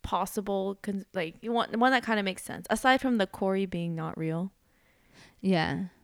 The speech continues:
Speaker 1: But, um, no,
Speaker 2: Hmm.
Speaker 1: she's just psychic.
Speaker 2: Yeah.
Speaker 1: That's just,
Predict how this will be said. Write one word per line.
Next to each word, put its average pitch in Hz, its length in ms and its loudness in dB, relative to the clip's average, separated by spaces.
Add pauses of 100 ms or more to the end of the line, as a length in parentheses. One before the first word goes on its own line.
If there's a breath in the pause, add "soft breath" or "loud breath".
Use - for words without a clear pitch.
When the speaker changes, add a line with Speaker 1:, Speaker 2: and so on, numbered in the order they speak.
(220)
Speaker 1:
But, 160 500 -2
um, - 420 -8 (1000)
no, 196 480 -2
Speaker 2:
Hmm. 214 60 0
Speaker 1:
she's 269 280 -4
just - 240 -4
psychic. - 460 -12 (160)
Speaker 2:
Yeah. - 240 6 (180)
Speaker 1:
That's 269 300 -4
just, - 260 -8